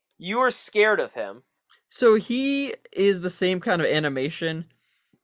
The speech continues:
Speaker 2: as the, the creature in Courage the Cowardly Dog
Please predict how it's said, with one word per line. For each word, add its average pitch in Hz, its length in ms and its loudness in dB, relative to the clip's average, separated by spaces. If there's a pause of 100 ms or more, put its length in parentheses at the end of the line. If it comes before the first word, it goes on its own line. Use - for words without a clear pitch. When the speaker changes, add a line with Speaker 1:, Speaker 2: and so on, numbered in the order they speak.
(200)
Speaker 2:
as 143 480 4
the, 143 360 -4
the 147 340 0
creature 208 600 -2
in 151 320 -4
Courage 170 340 -4
the 151 80 -12
Cowardly 147 400 -2
Dog 131 420 -2